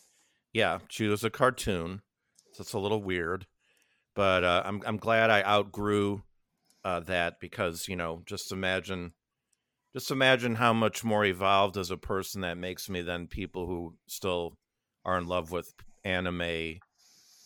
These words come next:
characters. But anyway, that's getting off track. Uh, just, you know,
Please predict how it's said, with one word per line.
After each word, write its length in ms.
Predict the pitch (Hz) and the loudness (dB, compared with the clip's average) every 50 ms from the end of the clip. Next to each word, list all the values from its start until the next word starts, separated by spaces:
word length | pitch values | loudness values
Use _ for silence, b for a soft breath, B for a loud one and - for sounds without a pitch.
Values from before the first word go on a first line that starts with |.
| b b b _ _ | b b b _ _
characters. 760 | - 107 85 78 76 73 - - - 67 69 85 - - - - - | -4 -2 0 0 0 -2 -6 -12 -14 -14 -14 -12 -12 -12 -12 -10 -4
But 140 | - 98 104 | -4 -2 0
anyway, 400 | 107 101 95 85 82 80 76 71 | 0 0 0 -2 -2 -4 -4 -4
that's 260 | 80 90 82 - - | -4 -6 -8 -8 -10
getting 300 | - 95 92 85 82 80 | -8 -6 -6 -4 -4 -6
off 200 | 76 76 - - | -6 -8 -10 -12
track. 460 | - - 95 78 69 76 - - _ _ _ _ _ _ _ _ _ _ _ - | -8 -6 -4 -4 -4 -6 -8 -12 _ _ _ _ _ _ _ _ _ _ _ -6
Uh, 300 | - 95 90 82 80 80 - - _ _ _ - - | -2 0 0 0 0 -4 -8 -14 _ _ _ -2 2
just, 280 | 151 139 - - - | 2 2 2 0 0
you 60 | 160 | 4
know, 300 | 139 127 120 117 110 110 | 6 6 6 6 4 2